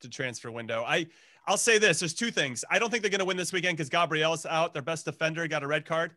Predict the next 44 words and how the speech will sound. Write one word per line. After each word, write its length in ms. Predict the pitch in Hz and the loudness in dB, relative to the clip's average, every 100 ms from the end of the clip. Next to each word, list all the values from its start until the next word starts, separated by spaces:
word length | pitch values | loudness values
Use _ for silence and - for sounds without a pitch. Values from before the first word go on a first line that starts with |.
| _ _ - | _ _ -8
uh, 140 | 127 120 | -6 -6
two 240 | - 196 156 | -8 -8 -6
foolish 360 | 175 165 147 | -4 -4 -4
yellows, 580 | 143 147 156 160 - - - | -2 0 0 -2 -4 -8 -8
and 160 | 127 | -8
so 140 | 147 123 | -8 -6
he's 240 | 160 156 | -6 -2
out 240 | 151 147 | -2 -2
for 80 | 156 | -8
a 40 | 147 | -6
little 180 | 143 | -4
while 240 | 139 139 135 | 0 0 0
or 80 | 135 | -4
just 180 | 135 135 | -8 -8
one 160 | 131 | -6
game. 240 | 117 110 113 _ _ - | -6 -8 -12 _ _ -4
But 100 | 180 | 2
Everton, 380 | 220 247 233 196 | 2 2 0 -2
they 80 | |
play 160 | 180 208 | 2 4
Everton 260 | 202 220 196 | 4 0 -4
this 160 | 170 | -4
week. 240 | 151 143 - | -4 -4 -4
They 80 | |
got 160 | 160 170 | -2 0
Man 240 | 165 202 | 2 0
City 280 | 220 208 196 | 0 -4 -2
in 60 | 160 | -2
the 60 | |
cup. 280 | 139 170 127 | -2 0 -2
If 80 | 113 | -2
they 80 | 156 | -2
get 120 | 208 | 0
knocked 220 | 196 196 | 2 0
out 140 | 190 170 | 0 0
of 60 | |
that, 180 | 170 170 | 2 2
Igor 420 | 143 143 139 143 _ _ _ _ - | 0 0 0 -2 _ _ _ _ -2
and 160 | 147 151 | -2 0
Luis, 320 | 147 147 139 | -2 -2 -4
I 80 | 135 | -2
think, 240 | 151 143 | -2 -2
I 100 | 139 | -6
think 320 | 135 147 123 | -2 -6 -6